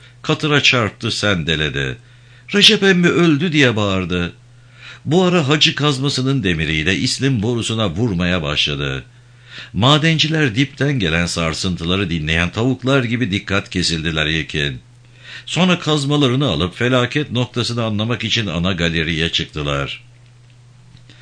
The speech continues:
Haber bir anda yayıldı ocaklara. Galeri karanlığı lamba ışıltılarıyla parçalandı.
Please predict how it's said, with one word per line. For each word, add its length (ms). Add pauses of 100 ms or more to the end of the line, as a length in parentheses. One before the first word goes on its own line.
(260)
Haber 400
bir 120
anda 300
yayıldı 440
ocaklara. 760 (180)
Galeri 420
karanlığı 720
lamba 380
ışıltılarıyla 840
parçalandı. 1000